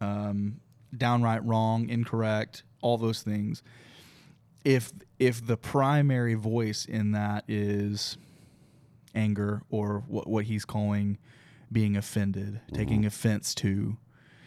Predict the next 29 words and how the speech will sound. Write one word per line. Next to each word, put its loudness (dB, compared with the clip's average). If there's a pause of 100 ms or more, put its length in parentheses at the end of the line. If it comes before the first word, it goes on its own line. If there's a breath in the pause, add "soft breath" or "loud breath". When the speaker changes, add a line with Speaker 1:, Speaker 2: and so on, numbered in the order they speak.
Speaker 1:
if 0
that's 2
the -4
primary 2
voice, -2
it -4
may 2
not 0
look -6
like -6
Jesus. -10
It -4
may 0
not -2
look, -4
Speaker 2:
Mm. -4 (800 loud breath)
Speaker 1:
it 6
may 6
not 4
look 2
like 2
it -6
should. -4 (260)
And 4
so 4
for -4
me, 4
kind 0
of, -4